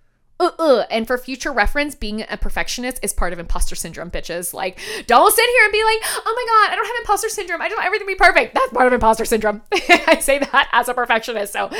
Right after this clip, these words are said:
that's why I understand. But because it did not turn out perfectly the first time, my mind went to, "You fucking suck. Boo, Ani, you're so bad at this,"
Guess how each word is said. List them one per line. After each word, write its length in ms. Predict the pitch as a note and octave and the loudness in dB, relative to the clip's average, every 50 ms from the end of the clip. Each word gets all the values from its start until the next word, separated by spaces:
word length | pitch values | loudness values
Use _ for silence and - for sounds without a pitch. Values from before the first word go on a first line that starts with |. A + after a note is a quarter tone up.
| A4+ G4+ C4 | -6 -8 -2
that's 220 | - G#3+ G#3 G3 - | 0 0 0 0 0
why 140 | A3+ G#3+ G3 | 0 0 0
I 40 | |
understand. 440 | G3 F#3+ G3 F#3+ - A3 G3 F#3+ F3+ - - - - - - - | 0 -4 -4 -6 -6 -6 -6 -8 -10 -14 -16 -18 -16 -16 -16 -6
But 160 | - B3+ A#3+ - | -4 -4 -4 -4
because 580 | A#3+ A3+ - - D#4+ E4 C4+ A#3 A#3 A3+ B3 B3+ - - - - - _ _ | -6 -4 0 2 2 4 4 2 0 -2 -6 -8 -10 -12 -18 -20 -20 _ _
it 200 | C4+ C4 A#3+ - | -8 -8 -6 -4
did 160 | B3 B3+ A#3+ | -6 -4 -4
not 200 | B3 A#3 - - | -6 -8 -8 -10
turn 200 | - - A3 G#3 | -10 -12 -8 -6
out 160 | F#3 F3+ - - _ _ | -6 -6 -8 -12 _ _
perfectly 840 | - - - D#4+ E4 - - B3+ - - G3+ F#3 D#3 D#3 F#3+ G3 - - _ _ _ _ _ - | -6 0 2 2 2 2 -4 -8 -8 -8 -10 -10 -10 -10 -14 -16 -18 -20 _ _ _ _ _ -6
the 120 | G#3 A#3 | -4 -4
first 480 | - - - C4 B3+ A3+ - - - - | -4 -2 -2 0 0 0 0 -4 -4 -4
time, 580 | - C4+ C4 A#3+ F#3+ C#3+ B2+ C3 E3+ G#3 A3+ A3+ _ _ _ _ _ _ _ _ _ | 0 0 2 2 0 -2 -6 -10 -14 -14 -14 -14 _ _ _ _ _ _ _ _ _
my 240 | F#3+ G3+ G#3+ G#3+ A3+ | -6 -4 -2 -2 0
mind 380 | A3+ A3+ G#3 A3 A#3 B3+ A#3 | -2 -2 -2 -2 -2 -4 -2
went 240 | G#3+ A3 G3+ G#3 - | -4 -4 -4 -4 -6
to, 180 | - - A#3 G#3+ | -6 -6 -4 -6
"You 180 | G#3 F3 G#3+ | -6 -8 -8
fucking 440 | G#3 - - A#3 G#3 - G#3+ F#3+ F3 | -10 -4 -2 -2 -2 -2 -4 -4 0
suck. 720 | - - - - - A3 F#3 - - - - - - - - - _ _ _ - - _ _ _ | 2 4 4 6 6 6 4 4 2 -6 -12 -20 -20 -20 -20 -20 _ _ _ -20 -20 _ _ _
Boo, 640 | _ A#3+ A#3+ B3 B3 A#3+ A#3+ A#3 A3+ A3 A3 G#3 G#3 - | _ -4 -2 -2 0 0 0 0 0 0 0 0 0 0
Ani, 480 | - A3 A3 G#3+ G#3 G#3 G3+ G3 F#3 F3+ | -2 -2 -4 -4 -8 -10 -10 -10 -10 -8
you're 140 | F#3 G3+ G#3 | -8 -8 -8
so 280 | - - A3 G#3 G#3 | -8 -6 -6 -6 -6
bad 220 | G#3 G#3 G3 G3 G#3 | -4 -4 -4 -4 -4
at 160 | G#3 G3+ _ | -6 -10 _
this," 180 | G3+ F3 E3+ | -10 -10 -10